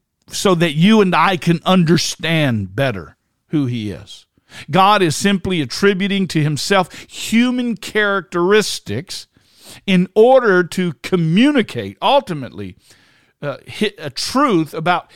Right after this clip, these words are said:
himself in a way that you and I, as human, who have hands and feet and, and eyes and, and ears and, and, and fingers and all of the other aspects of your human flesh, so that he can communicate a truth about himself in a way that you and I can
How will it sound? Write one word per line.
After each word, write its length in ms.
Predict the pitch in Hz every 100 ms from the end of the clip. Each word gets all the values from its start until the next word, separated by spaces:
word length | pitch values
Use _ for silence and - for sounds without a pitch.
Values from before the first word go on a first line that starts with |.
| _
himself 800 | 196 175 135 - 240 220 165 -
in 140 | 180
a 80 | 156
way 320 | 175 233 214
that 280 | 156 160 -
you 280 | 151 233 233
and 160 | 196
I, 280 | 160 143 170
as 300 | 185 233 208
human, 360 | 147 139 156 165 - -
who 180 | 196 156
have 340 | 190 233 160 - -
hands 460 | 185 180 190 170
and 180 | 143 110
feet 460 | - 196 196 - 156
and, 140 | 135 - -
and 140 | 131 147
eyes 560 | 185 190 196 196 143
and, 180 | 151 117 - -
and 180 | 131 131
ears 600 | 196 208 202 190 185 139
and, 200 | 147 117 - _
and, 320 | 151 147 135 _ -
and 200 | 143 123
fingers 720 | - 214 202 202 196 196 160
and 140 | 160
all 300 | 185 214 214
of 100 | 170
the 140 | 156 180
other 200 | 196 165
aspects 600 | 185 185 - 175 151 -
of 160 | 147
your 140 | 156 139
human 400 | - 214 185 147
flesh, 800 | - 214 269 135 - - - - _ _ _ _ _ _ _ -
so 220 | - 208
that 280 | 190 185 175
he 160 | 160 226
can 200 | 208 202
communicate 600 | 196 196 190 175 185 160
a 40 |
truth 500 | 147 - 233 277 226
about 240 | 180 165 165
himself 460 | 151 - 254 233 -
in 120 | 180
a 60 |
way 220 | 160 202 208
that 140 | 165
you 180 | 165 170
and 100 | 156
I 140 | 156
can 200 | 143 135